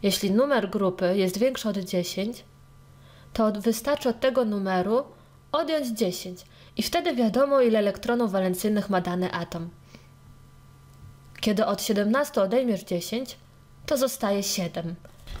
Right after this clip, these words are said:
Jest to liczba elektronów walencyjnych chloru. Elektrojemność chloru wynosi trzy. Chlor jest silnie elektrojemnym elementem, dlatego też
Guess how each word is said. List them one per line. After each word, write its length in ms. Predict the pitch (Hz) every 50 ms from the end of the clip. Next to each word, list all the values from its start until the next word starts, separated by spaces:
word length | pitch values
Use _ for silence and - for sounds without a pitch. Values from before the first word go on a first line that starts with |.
| -
Jest 180 | - 330 330 339
to 100 | 339 311
liczba 320 | 269 226 214 233 208 233
elektronów 520 | 220 214 202 208 - 220 220 220 220 208 180
walencyjnych 540 | 196 185 180 180 180 - 190 185 180 180 -
chloru. 340 | - - 175 156 - - - - - - - - - - - - - - - - - - - - - - - - - - - - - -
Elektrojemność 760 | - 196 208 202 - - - 220 233 254 277 302 247 226 - -
chloru 460 | - - 190 175 175 175 196 254 269 - - - - - - - -
wynosi 480 | 269 285 254 226 208 202 - - 214
trzy. 380 | - - - - - 185 165 165 175 - - - - - - - - - - - - - - - - - - - - - - - - - - - - - - - - - -
Chlor 280 | - - 269 294 311
jest 340 | 320 294 254 - - - - -
silnie 460 | - - - - 330 359 339 320 302 -
elektrojemnym 720 | 254 220 208 - - - 202 208 208 214 220 220 214 220
elementem, 680 | - 202 196 196 190 185 175 165 170 170 - 220 226 254
dlatego 460 | 233 262 247 254 - 320 339 - 247 233
też 360 | - 202 190 240 - -